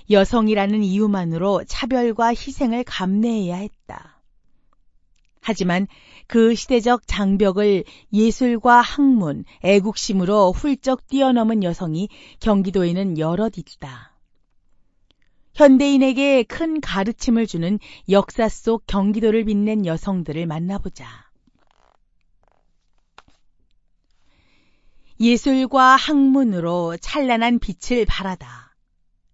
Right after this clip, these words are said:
율곡이의 어머니 신사임당. 천오백사년부터 천오백오십일년까지 파주. 강릉이 고향인 신사임당에게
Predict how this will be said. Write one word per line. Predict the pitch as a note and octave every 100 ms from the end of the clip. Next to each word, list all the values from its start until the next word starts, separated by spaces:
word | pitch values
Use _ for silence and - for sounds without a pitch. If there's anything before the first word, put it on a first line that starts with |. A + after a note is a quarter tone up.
| _ _ _ _ -
율곡이의 | A3+ A3+ G#3+ A#3 F#3+ G#3 G3+ G3 G#3
어머니 | F#3 F3 E3 D#3+ F3+ D#3+ D#3 -
신사임당. | - C#4+ B3+ B3 A3 D#3+ C#3 B2+ B2 C#3 _ _ _ _ _ _ _ _ _ _ _ _ _
천오백사년부터 | - D4+ C#4 B3+ G#3+ C4 B3+ - G3 F#3+ G#3 G3+ E3+ - F#3 F3 E3+ - - -
천오백오십일년까지 | C4+ A#3+ A#3 - F#3 G#3+ G#3+ F3 F#3+ - G#3 A#3 A#3 G#3 - - - - - _ _ _ _ _ -
파주. | - C4 - C3+ - _ _ _ _ _ _ _ _ _ _ _ _ _ _ _ _ _ _ _ _ _ _ _ _ _
강릉이 | - A3+ A3+ A#3+ B3 B3 B3+
고향인 | A3+ G#3+ G#3 G#3 A3+ A3 E3+
신사임당에게 | E3+ - C4+ C4+ B3 G3+ F#3 E3 D3 D3+ C#3+